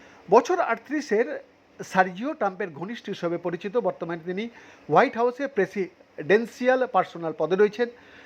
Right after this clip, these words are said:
সার্জিও নিজেও একজন ব্যবসায়ী। রাশিয়া থেকে তেল কেনা নিয়ে ভারতের সঙ্গে যখন ট্রাম্পের টানাপোড়েন চলছে, তখন সার্জিওকে রাষ্ট্রদূত করে পাঠানোর সিদ্ধান্ত তাৎপর্যপূর্ণ বলে মনে করছেন কূটনীতিকরা।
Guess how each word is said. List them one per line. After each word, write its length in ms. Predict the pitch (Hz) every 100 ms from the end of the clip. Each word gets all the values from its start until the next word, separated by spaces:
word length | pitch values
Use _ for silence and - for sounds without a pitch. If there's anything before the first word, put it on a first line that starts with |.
| - -
সার্জিও 320 | 220 233 320
নিজেও 300 | 254 220 247
একজন 280 | 185 185 160
ব্যবসায়ী। 400 | 160 - 151 131 - _ _ - - -
রাশিয়া 340 | 160 277 302 349
থেকে 400 | 349 277 233 320 -
তেল 200 | 226 247
কেনা 240 | 233 233
নিয়ে 200 | 208 220
ভারতের 340 | 196 185 214 202
সঙ্গে 180 | 214 196
যখন 200 | 202 208
ট্রাম্পের 400 | - 175 170 196 -
টানাপোড়েন 520 | 156 135 131 156 233 277
চলছে, 420 | 220 151 196 262
তখন 320 | 190 190 190 - - - -
সার্জিওকে 600 | - 196 196 185 285 285
রাষ্ট্রদূত 480 | 208 190 214 190 247 -
করে 260 | 208 170
পাঠানোর 360 | 151 185 180 202
সিদ্ধান্ত 480 | - 190 208 185 165 -
তাৎপর্যপূর্ণ 960 | 196 - - 180 135 170 - 202 208
বলে 260 | 170 190 139 -
মনে 160 | 180 226
করছেন 360 | 208 - 220
কূটনীতিকরা। 680 | - 170 139 135 147 208